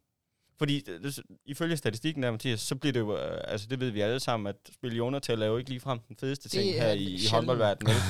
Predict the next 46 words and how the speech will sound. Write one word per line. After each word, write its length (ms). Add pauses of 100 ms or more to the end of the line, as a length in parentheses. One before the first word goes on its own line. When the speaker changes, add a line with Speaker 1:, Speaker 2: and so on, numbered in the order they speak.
Speaker 2:
<laughs> 160
Speaker 1:
Og 120
det 100
bliver 120
straffet, 440
der 80
er 60
holdene 260
blevet 220
så 80
gode, 340
ikke? 120 (140)
Specielt 420
når 60
man 120
må 100
kyle 220
en 80
mand 280 (400)
ekstra 260
ind. 140 (220)
Speaker 2:
Jo, 160
lige 140
nok. 260
Speaker 1:
Øhm, 480 (420)
så 120
der 80
er 120
noget, 460
noget, 360 (120)
jeg 140
ved 60
ikke 100
helt, 120
hvor 80
vi 60
vil 100
hen 140
af 100
med 80
det 80
her, 120
men 200
det 80
her 120
med, 280